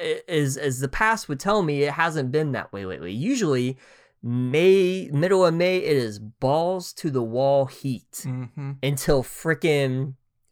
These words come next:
Speaker 1: Thanksgiving time.
Speaker 2: Yeah.
Speaker 1: But it's been very enjoyable this, this, this month of June. And, and it's the twenty-first. The month is not over yet. It could turn into hell tomorrow.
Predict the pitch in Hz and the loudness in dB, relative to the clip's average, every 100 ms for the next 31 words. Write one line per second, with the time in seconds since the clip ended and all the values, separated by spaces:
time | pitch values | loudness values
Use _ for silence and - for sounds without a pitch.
0 | _ 156 156 - 131 135 131 104 98 80 | _ 0 0 -6 -6 -4 -4 -8 -10 -12
1 | 64 - 101 - 127 110 - 143 - - | -12 -14 -20 -16 -12 -12 -6 -4 2 0
2 | - 151 156 127 113 147 185 180 131 120 | 2 2 2 2 -2 -2 2 2 0 -2
3 | 123 113 98 87 92 - _ - 131 123 | -2 -4 -6 -8 -8 -16 _ -4 -2 -2
4 | - - 117 - 131 117 - 117 110 101 | -4 -8 -8 -8 -8 -8 -4 -4 -4 -8
5 | 98 107 95 80 82 92 - 143 - - | -12 -12 -12 -12 -16 -12 -6 -6 -6 -18
6 | - - 180 285 - 214 214 214 - 110 | -10 0 2 2 0 -2 2 2 2 -4
7 | - 165 185 220 202 160 151 117 104 101 | -2 0 2 2 -2 0 0 0 -6 -6
8 | 101 - 233 - - 208 165 123 143 139 | -6 -4 -4 -4 -2 -2 0 0 2 2
9 | 135 127 104 127 98 82 | 2 -4 -8 -4 -4 -2